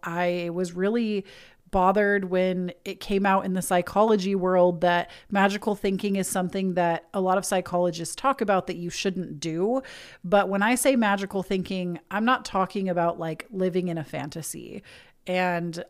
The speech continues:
not actually being connected to your reality. When I say magical thinking,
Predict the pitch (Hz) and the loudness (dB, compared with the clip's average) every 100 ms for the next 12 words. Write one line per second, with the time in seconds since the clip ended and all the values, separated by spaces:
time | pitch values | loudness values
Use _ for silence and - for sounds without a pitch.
0 | _ _ - 185 190 196 196 190 190 - | _ _ -6 -2 2 2 2 0 -2 0
1 | 196 185 180 170 160 151 151 175 156 - | -2 -2 -4 -6 -6 -6 -6 -8 -10 -8
2 | 196 185 170 160 151 147 151 147 147 175 | -4 -2 -2 -4 -4 -4 -4 -8 -6 -2
3 | 202 220 262 247 226 226 214 - 202 196 | 0 2 2 4 2 -2 -8 -4 -4 -2
4 | 208 208 | -4 -4